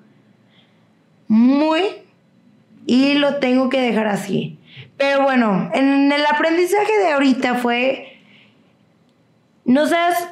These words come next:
dependiente emocional, güey. Si tienes una dependencia emocional, busca ayuda, güey, de expertos. Neta, ve al psiquiatra, ve, ve al psicólogo, güey.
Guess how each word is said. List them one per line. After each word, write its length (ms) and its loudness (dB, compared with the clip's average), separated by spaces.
dependiente 920 0
emocional, 760 0
güey. 380 -4
Si 180 0
tienes 340 0
una 180 2
dependencia 600 2
emocional, 640 0
busca 320 -2
ayuda, 380 2
güey, 380 -2
de 80 -2
expertos. 840 -6
Neta, 560 -2
ve 280 2
al 120 -2
psiquiatra, 760 -2
ve, 680 0
ve 880 0
al 180 -2
psicólogo, 800 0
güey. 440 -2